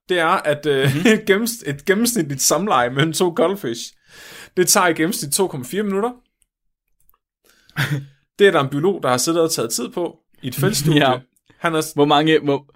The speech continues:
Speaker 2: hvor stor var N?
Speaker 1: <laughs> Det er det ikke skrevet. De, øh, lægger æg med, øh, minimum seks og en halv, øh, minuts mellemrum. Øh,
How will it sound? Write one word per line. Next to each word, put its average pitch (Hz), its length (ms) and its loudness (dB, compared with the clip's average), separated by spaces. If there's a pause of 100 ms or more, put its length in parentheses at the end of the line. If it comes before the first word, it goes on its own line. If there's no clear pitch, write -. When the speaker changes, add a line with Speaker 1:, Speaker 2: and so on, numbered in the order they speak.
(120)
Speaker 2:
hvor 139 80 -4
stor 143 220 2
var 139 240 2
N? 143 40 0 (380)
Speaker 1:
<laughs> 147 400 0
Det 190 40 0
er 214 100 6
det 139 60 0
ikke 151 120 -2
skrevet. 131 320 -4 (1300)
De, 175 220 2
øh, 160 360 6
lægger 160 240 2 (180)
æg 180 240 -4
med, 151 840 2
øh, 131 280 -6
minimum 156 480 -2
seks - 320 -2
og 151 40 -8
en 139 60 -10
halv, 180 200 -2 (240)
øh, 120 240 -4
minuts 156 420 -6
mellemrum. 135 460 -4 (840)
Øh, 120 440 -2